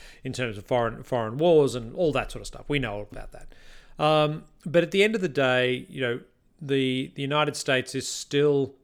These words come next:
preeminent because it has the world's greatest brands. It has the world, you could argue it has,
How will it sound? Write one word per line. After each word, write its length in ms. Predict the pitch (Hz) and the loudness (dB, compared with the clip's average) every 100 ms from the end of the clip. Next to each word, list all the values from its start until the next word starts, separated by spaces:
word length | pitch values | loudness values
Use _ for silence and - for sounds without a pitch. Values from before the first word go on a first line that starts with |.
| _ | _
preeminent 840 | - 139 127 127 127 107 101 101 | -8 -2 0 0 -2 -4 -8 -6
because 680 | 117 - - 127 120 120 113 | -6 -6 -4 0 2 0 -4
it 80 | |
has 640 | 123 - 123 123 120 107 - _ _ - | -8 -4 0 0 -2 -6 -14 _ _ -6
the 80 | |
world's 380 | 123 123 123 117 | -2 0 0 -2
greatest 380 | - 117 113 - | -2 -2 -2 -6
brands. 420 | 113 107 101 98 | -8 -6 -10 -14
It 80 | 110 | -10
has 240 | 110 123 | -6 -6
the 80 | - | -6
world, 420 | 107 117 117 117 | -6 -4 -4 -6
you 60 | 120 | -6
could 100 | 117 | -2
argue 240 | 120 117 | -2 -2
it 40 | 101 | -4
has, 240 | 120 - | -6 -8